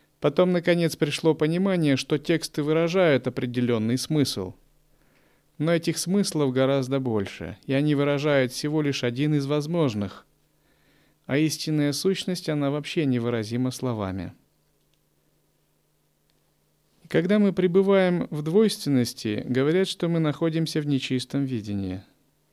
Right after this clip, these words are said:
И вот для двойственного видения присуще линейное мышление,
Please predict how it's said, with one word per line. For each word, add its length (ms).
И 80
вот 380
для 420
двойственного 760
видения 440
присуще 640
линейное 600
мышление, 760